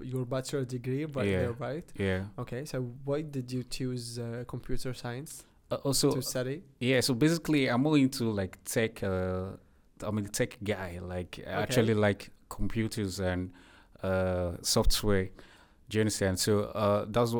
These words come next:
Speaker 2: that was being my passion when I was in secondary school, like high school. You guys call it high school, or call it secondary school in our country.
Speaker 1: Secondary school,
Speaker 2: Yeah.
Speaker 1: okay.
Speaker 2: Yeah, so, uh, that was being my passion already to be along that line.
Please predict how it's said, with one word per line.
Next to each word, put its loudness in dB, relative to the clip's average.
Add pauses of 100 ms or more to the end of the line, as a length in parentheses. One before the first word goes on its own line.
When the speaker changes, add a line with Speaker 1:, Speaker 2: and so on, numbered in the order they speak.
(140)
Speaker 2:
that 4
was 2
being 0
my -2
passion -2
when -2
I -2
was -4
in -6
secondary -2
school, -4
like -4
high 0
school. -6
You -2
guys -4
call -4
it -4
high 0
school, -6
or -8
call -4
it -4 (240)
secondary -2
school -2
in -4
our -4
country. -4 (200)
Speaker 1:
Secondary -4
school, -10 (100)
Speaker 2:
Yeah. 0
Speaker 1:
okay. 0 (280)
Speaker 2:
Yeah, 2
so, 2
uh, 2
that 2
was 4
being 6
my 0
passion 4 (220)
already 0
to -6
be 0 (440)
along 2
that 4
line. 0